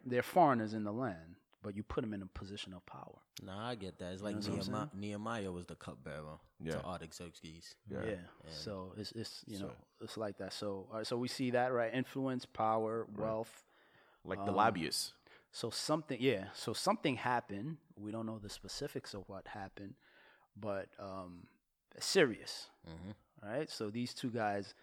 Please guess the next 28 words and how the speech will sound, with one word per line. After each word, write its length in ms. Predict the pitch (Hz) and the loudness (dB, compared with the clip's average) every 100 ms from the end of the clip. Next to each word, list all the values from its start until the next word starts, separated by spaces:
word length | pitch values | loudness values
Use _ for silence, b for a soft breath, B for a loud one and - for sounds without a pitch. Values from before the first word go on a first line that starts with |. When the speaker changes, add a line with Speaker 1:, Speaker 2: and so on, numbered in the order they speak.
| B B B - | B B B -8
Speaker 1:
end 160 | 101 | -4
up 160 | 98 101 | -4 -6
in, 320 | 95 95 92 95 | -6 -6 -8 -10
in, 240 | 90 87 - | -12 -12 -14
in 400 | 90 85 82 90 | -14 -12 -14 -16
jail, 260 | 87 107 95 | -8 -8 -8
the 80 | 87 | -8
same 320 | - 110 110 | -4 -2 -2
jail 220 | 101 101 | 0 -2
that 220 | 95 87 92 | -2 -8 -4
Joseph 440 | 113 113 95 - | -2 -2 -6 -12
is 100 | 80 | -18
in. 180 | 71 78 - - - B B B - | -18 -20 -20 -20 -20 B B B -6
What 360 | 101 113 - - | 0 0 -2 -10
jumps 320 | 107 123 - - | -4 -4 -4 2
out 240 | 135 160 - | 4 4 2
to 140 | - | -4
me 320 | 113 104 98 | -2 -2 -4
is 260 | 95 95 92 | -6 -10 -14
that 340 | - 165 175 165 _ _ _ _ _ _ _ _ _ _ _ _ _ _ _ - - | -16 -14 -16 -18 _ _ _ _ _ _ _ _ _ _ _ _ _ _ _ -20 -8
Joseph's 560 | - 123 143 - 127 - | -2 0 0 0 -2 -4
concern 960 | - 120 98 - - 135 113 92 87 82 120 _ _ _ _ _ _ - | -6 -6 -6 -6 -4 -2 0 -2 -8 -14 -20 _ _ _ _ _ _ -18
with 500 | 95 107 101 - - - _ _ - | -6 -4 -6 -10 -20 -20 _ _ -10
how 340 | - 123 117 | -4 0 0
they 140 | 107 101 | 0 -2
were 140 | 95 | -2
feeling. 440 | - - 104 85 - - _ 67 | -6 -6 -6 -6 -12 -20 _ -16
Speaker 3:
Yeah, 160 | 65 | -14